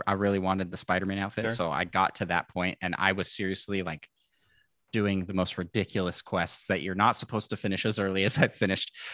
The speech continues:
Speaker 1: I'm out there in the ocean the entire match, just fishing over and over and over to catch fish for the, like, season-long fish <laughs> X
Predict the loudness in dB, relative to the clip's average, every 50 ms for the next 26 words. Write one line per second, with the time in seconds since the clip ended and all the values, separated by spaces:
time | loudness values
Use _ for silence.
0 | -12 -6 0 4 6 6 8 8 8 8 8 8 8 8 8 8 6 6 6 6
1 | 6 6 6 6 6 6 6 6 4 4 4 2 0 -4 _ _ _ 2 2 2
2 | 4 4 6 6 8 8 8 8 6 6 6 4 0 -2 -2 -4 -4 -6 -6 -2
3 | 2 4 4 4 4 2 -2 -4 -12 -14 -4 2 4 4 4 6 4 2 2 2
4 | 0 -2 0 2 2 4 4 4 2 2 2 0 0 2 4 4 4 4 4 0
5 | 0 0 0 -2 0 0 0 0 2 0 -2 -2 -4 -14 -20 -18 -16 -2 2 2
6 | 4 4 4 4 2 2 0 -6 -20 _ 0 4 4 4 6 6 6 8 8 6
7 | 4 2 0 2 2 2 2 2 0 -2 -2 0 0 0 0 0 2 6 6 6
8 | 6 6 4 2 0 -2 -2 0 4 6 8 8 8 8 6 2 -2 0 2 4
9 | 4 6 6 4 4 2 0 0 2 2 2 2 2 2 4 4 4 4 2 -2
10 | -4 -16 -18 -16 _ -12 -4 0 0 2 4 6 6 6 6 4 4